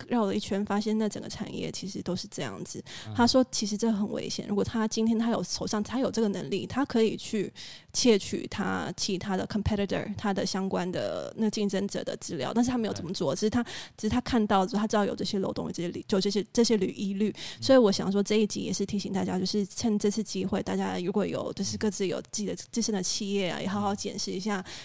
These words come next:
Speaker 1: 相关的就是保护的措施，让大家就是更能够好好的妥善的保护自己的资产，
Speaker 2: 没有错。
Speaker 1: 这样子。
Speaker 2: 好，我们，我，我来做个结语。反正呢，各位，我们一定要把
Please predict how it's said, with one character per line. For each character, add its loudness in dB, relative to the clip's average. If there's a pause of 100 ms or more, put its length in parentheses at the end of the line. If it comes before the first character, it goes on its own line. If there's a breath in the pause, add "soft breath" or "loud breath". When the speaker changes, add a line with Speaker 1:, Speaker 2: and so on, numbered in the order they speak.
Speaker 1:
相 2
关 2
的 -2
就 -6
是 -2
保 -6
护 -2
的 2
措 -2
施， -4
让 -2
大 -4
家 -6
就 -12
是 -6
更 -2
能 -4
够 -6
好 -2
好 -6
的 -8 (160)
妥 4
善 -2
的 -4
保 -6
护 -4
自 -12
己 -8
的 -8
资 -8
产， -8 (200)
Speaker 2:
没 0
有 4
错。 2
Speaker 1:
这 2
样 -4
子。 -14 (200)
Speaker 2:
好， -2
我 4
们， 6
我， 8
我 8
来 8
做 4
个 4
结 2
语。 2
反 4
正 4
呢， 0
各 2
位， 2
我 0
们 6
一 4
定 4
要 8
把 -4